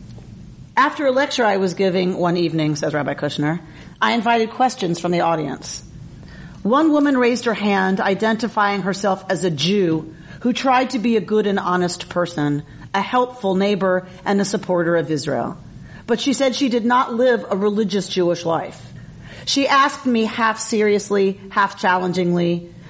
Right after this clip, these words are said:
"Do you really believe that God will like me better if I kept kosher?" I told her that I was no authority on whether or why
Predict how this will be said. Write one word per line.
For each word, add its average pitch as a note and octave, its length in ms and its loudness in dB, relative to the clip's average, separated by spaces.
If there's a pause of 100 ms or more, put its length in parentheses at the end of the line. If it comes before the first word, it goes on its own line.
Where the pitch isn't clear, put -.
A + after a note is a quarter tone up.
(120)
"Do D#4 100 2
you C#4+ 240 4
really G#3 360 2
believe F3 760 0
that F3 140 0
God E3+ 240 2
will D#3+ 100 0
like D#3 240 0
me D#3+ 140 0
better D3+ 480 0
if D#3+ 140 -4
I D3 160 -2
kept - 280 -8
kosher?" D#3 480 -4 (1800)
I F#3+ 140 2
told G#3 240 0
her A3 80 2
that G#3 120 2
I G#3+ 140 2
was A3 180 -2
no A#3 220 4
authority G3 600 2
on D#3+ 200 0
whether D#3 380 2
or D#3+ 240 0
why D3 400 0